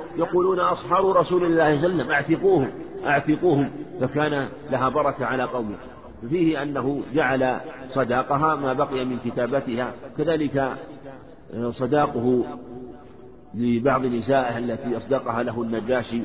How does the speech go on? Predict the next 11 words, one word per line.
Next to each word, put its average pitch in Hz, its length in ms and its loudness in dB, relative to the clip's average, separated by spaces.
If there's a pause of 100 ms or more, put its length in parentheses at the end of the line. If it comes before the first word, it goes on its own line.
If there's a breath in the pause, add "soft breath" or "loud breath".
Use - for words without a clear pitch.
(460)
رحمه 110 340 -2
الله 117 440 4
ورضي 117 360 2
عنه، 123 320 -2 (340)
أنه 120 160 -4
أصدقها 120 380 0
أربعة 120 320 -2 (160)
آلاف 120 280 2 (800)
درهم، 123 580 4 (380)
أصدقها 113 560 -4
أربعة 113 380 -2